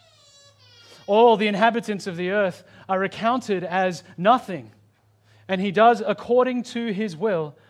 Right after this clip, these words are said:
among the hosts of heaven and among the inhabitants of the earth. And none can stay his hand or say to him,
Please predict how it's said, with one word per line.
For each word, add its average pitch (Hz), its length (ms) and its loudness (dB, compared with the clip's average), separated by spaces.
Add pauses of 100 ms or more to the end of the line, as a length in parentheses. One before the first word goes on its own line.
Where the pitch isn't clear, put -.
(180)
among 185 260 -2
the 180 80 -2
hosts 220 400 -4
of 226 100 -6
heaven 147 380 -8 (320)
and 180 140 -6
among 202 260 -2
the 196 80 -4
inhabitants 190 720 -6
of 165 200 -8
the 160 140 -8
earth. 120 380 -16 (1300)
And 175 120 -6
none 208 280 0
can 208 180 -8
stay 180 360 -6
his 170 200 -12
hand 156 380 -10
or 156 100 -8
say 170 260 -10
to 143 120 -18
him, 120 260 -18